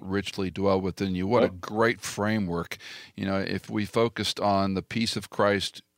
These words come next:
Speaker 1: ruling my heart, which that's a big can of worms, what the heart is. But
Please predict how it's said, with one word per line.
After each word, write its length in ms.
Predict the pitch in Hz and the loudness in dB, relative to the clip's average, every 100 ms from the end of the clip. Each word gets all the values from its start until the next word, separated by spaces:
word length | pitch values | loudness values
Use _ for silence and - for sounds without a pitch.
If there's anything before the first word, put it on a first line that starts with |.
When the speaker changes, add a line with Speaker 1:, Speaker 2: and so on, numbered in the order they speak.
| - | -8
Speaker 1:
ruling 480 | 104 110 107 104 98 | -2 0 0 0 0
my 200 | 92 90 | 2 0
heart, 420 | - 101 90 - | 2 4 4 0
which 380 | 92 - - - | -6 -6 -8 -6
that's 220 | 90 - | -6 -4
a 140 | 78 - _ _ | -6 -8 _ _
big 240 | 104 90 - | -4 -4 -4
can 220 | 92 85 | -6 -4
of 80 | 85 | -4
worms, 240 | 85 85 | -6 -6
what 160 | 98 - | -6 -6
the 100 | 78 | -2
heart 300 | 101 95 82 | 2 2 2
is. 200 | 82 - - - - - - | -2 -6 -10 -18 -18 -18 -4
But 320 | 87 98 | 4 4